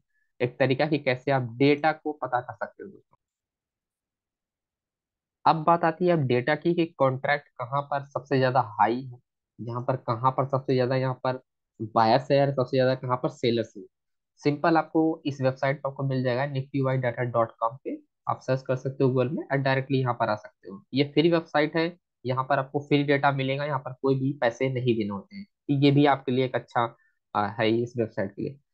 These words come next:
और आपको याद रखना, put यहाँ पर जो red bar है, red bar अगर यहाँ पर blue bar से ज्यादा है, इसका मतलब क्या है कि यहाँ पर market क्या होगा? reverse होगा, यानी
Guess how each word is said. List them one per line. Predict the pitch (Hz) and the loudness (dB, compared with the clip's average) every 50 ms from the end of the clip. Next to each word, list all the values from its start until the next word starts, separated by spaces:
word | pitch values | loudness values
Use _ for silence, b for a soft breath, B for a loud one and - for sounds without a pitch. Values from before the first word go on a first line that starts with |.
| _ _ _ - | _ _ _ 2
और | 147 156 160 | 4 4 4
आपको | 156 156 - 180 | 4 4 4 2
याद | 160 143 131 | 2 2 0
रखना, | - 120 - _ _ _ _ _ _ - | -2 -6 -10 _ _ _ _ _ _ 2
put | 175 175 175 180 180 - - _ _ - 139 | 2 4 4 2 -2 -6 -10 _ _ -2 0
यहाँ | 139 143 143 156 170 | 0 2 4 2 2
पर | 170 175 170 160 | 2 2 2 2
जो | 170 170 165 | 4 4 4
red | 135 131 151 156 160 | 4 2 2 0 0
bar | 151 160 156 160 156 | 2 4 4 4 4
है, | 160 160 170 175 - _ _ - | 2 -2 -4 -6 -10 _ _ -6
red | 131 147 165 160 165 156 | -2 0 0 0 0 0
bar | 165 165 165 | 0 2 2
अगर | 165 156 156 160 160 156 - _ _ _ _ _ _ _ _ _ - | 2 0 -2 -2 -4 -4 -8 _ _ _ _ _ _ _ _ _ -6
यहाँ | 131 131 131 131 135 135 | -2 0 2 2 2 2
पर | 160 156 143 | 2 0 0
blue | 123 120 131 143 160 165 | 0 0 2 4 4 4
bar | 160 156 151 151 151 | 4 4 2 2 2
से | - - 156 143 | 0 -2 -4 -2
ज्यादा | 139 131 123 127 139 151 151 | 0 0 0 2 2 0 0
है, | 151 156 165 | -2 -2 -4
इसका | 160 160 _ - 143 139 | -6 -8 _ -10 -8 -8
मतलब | 139 139 139 - 147 151 147 | -8 -12 -10 -6 -6 -6 -6
क्या | - - 151 147 147 | -6 -4 0 0 0
है | 147 147 | 0 0
कि | 147 160 147 | -2 -2 0
यहाँ | 131 127 123 | 2 2 0
पर | - 156 185 262 - _ _ _ _ _ _ _ _ - | 0 -2 -6 -6 -8 _ _ _ _ _ _ _ _ 0
market | 127 123 127 127 - 156 143 - | 2 2 2 2 0 -2 -2 0
क्या | - 147 143 | 0 2 2
होगा? | 143 147 170 | 4 4 2
reverse | 175 131 123 127 123 139 143 143 - 143 | 2 2 2 2 2 2 0 0 -2 -2
होगा, | 139 151 160 | -2 -2 0
यानी | 156 147 160 151 | -2 -2 -2 -2